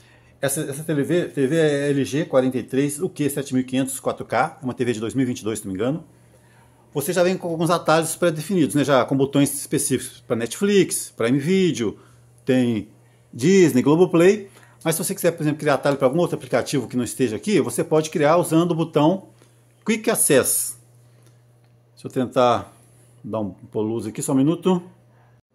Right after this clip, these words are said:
No controle remoto, tanto no controle remoto padrão quanto no controle Smart Magic, você tem aqui o botão aqui, ó, debaixo do zero. Eu não tenho o Smart Magic, eu não sei se, se vai estar exatamente nessa posição.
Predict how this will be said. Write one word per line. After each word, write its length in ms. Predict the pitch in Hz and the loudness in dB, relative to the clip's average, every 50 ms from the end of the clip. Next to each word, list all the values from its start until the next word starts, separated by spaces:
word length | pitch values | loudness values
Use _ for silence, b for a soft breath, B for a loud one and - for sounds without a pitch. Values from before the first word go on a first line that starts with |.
| _ _ _ b b b b b b b b b b b b b b b _ _ _ _ _ | _ _ _ b b b b b b b b b b b b b b b _ _ _ _ _
No 120 | - 180 185 | -6 -4 -2
controle 280 | 190 180 180 185 160 | -2 0 2 2 2
remoto, 380 | 135 143 139 151 156 147 - - | 2 2 4 4 2 2 2 -4
tanto 180 | - 196 196 185 | -6 -4 -4 -4
no 80 | 165 | -2
controle 280 | 151 147 - 156 139 123 | -2 -2 -2 0 0 0
remoto 320 | 123 127 127 127 123 - | 4 4 4 4 2 0
padrão 360 | - - 135 127 - - 117 | 0 0 0 0 0 -2 -6
quanto 220 | 110 - 131 127 - | -4 -6 -6 -6 -6
no 80 | 120 | -6
controle 340 | 113 123 113 104 - 123 120 107 | -4 -4 -4 -2 -4 -4 -4 -4
Smart 320 | 95 110 113 110 104 - | -4 -4 -4 -4 -4 -2
Magic, 420 | 120 151 160 139 110 - - - - _ b b b b b b b b b b b - | -2 2 2 2 0 -2 -8 -14 -20 _ b b b b b b b b b b b -6
você 220 | 135 135 - 151 | -4 -2 -2 0
tem 160 | 151 160 143 | 2 2 0
aqui 120 | 131 - 160 | 2 2 0
o 40 | |
botão 340 | 135 127 127 - 180 165 147 | 0 0 0 2 2 4 4
aqui, 160 | 127 - - | 2 2 2
ó, 220 | 139 110 92 - - - - | 2 0 0 -2 -8 -16 -16
debaixo 340 | 113 104 117 143 143 - - | -8 -2 0 0 0 0 -4
do 60 | 107 | -8
zero. 460 | - - 120 151 156 127 90 87 92 - _ _ _ _ - | -2 2 4 4 4 4 2 0 -8 -16 _ _ _ _ -4
Eu 120 | 156 170 | -2 -2
não 60 | 180 160 | 0 0
tenho 160 | 180 180 175 170 | 0 -2 -2 -2
o 60 | 165 165 | -2 -2
Smart 340 | 123 143 151 147 - - | 0 0 0 0 0 -2
Magic, 180 | 147 120 107 - | -2 -2 0 0
eu 60 | 139 | -2
não 80 | 139 127 | -4 -4
sei 100 | - 127 | -6 -8
se, 140 | 147 139 127 | -10 -10 -10
se 100 | - 143 | -2 0
vai 80 | 135 | 0
estar 160 | 123 - 139 | 2 2 0
exatamente 320 | 123 127 123 131 127 123 - | -2 0 0 0 -2 -2 -2
nessa 160 | 135 - 131 | -6 -8 -6
posição. 460 | - 151 127 - - 123 101 82 - | -6 -6 -6 -2 -2 -2 -2 -2 -6